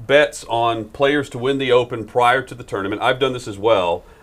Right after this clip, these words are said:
I don't have the same level of payout that they're offering you. You can cash out now for a significant more, uh, amount more than what you put in, but you're cashing out on players that are currently in the top three.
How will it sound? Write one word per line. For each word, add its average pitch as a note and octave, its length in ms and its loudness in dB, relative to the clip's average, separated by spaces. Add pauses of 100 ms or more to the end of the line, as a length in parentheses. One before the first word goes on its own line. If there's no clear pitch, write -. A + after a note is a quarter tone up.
(120)
I D3 140 6
don't E3 220 2
have C3 320 2
the A2+ 260 -4
same A#2+ 500 -2
level A2+ 360 0
of - 120 -8
payout A2+ 420 0
that G#2 120 -8
they're A2 160 0
offering G2+ 400 -4
you. G#2 120 -4
You F2 200 -10
can B2+ 180 -8
cash A#2+ 360 -2
out A#2 240 2
now G#2+ 420 0 (400)
for D#3+ 160 -2
a D3 60 2
significant D3 560 -2
more, C3+ 360 2
uh, A#2 200 0
amount B2 320 2
more B2+ 340 4
than A2 160 -6
what A2+ 220 0
you G#2 60 -12
put A2 220 0
in, G#2+ 400 2 (640)
but B2 380 2 (400)
you're B2 160 -6
cashing C#3 400 2
out C3+ 160 4
on A2+ 160 0
players A#2 760 0
that A2+ 220 2
are A2 80 0
currently B2 320 -2
in G2+ 80 -4
the G2 60 -6
top G#2+ 260 -2
three. G2+ 360 -6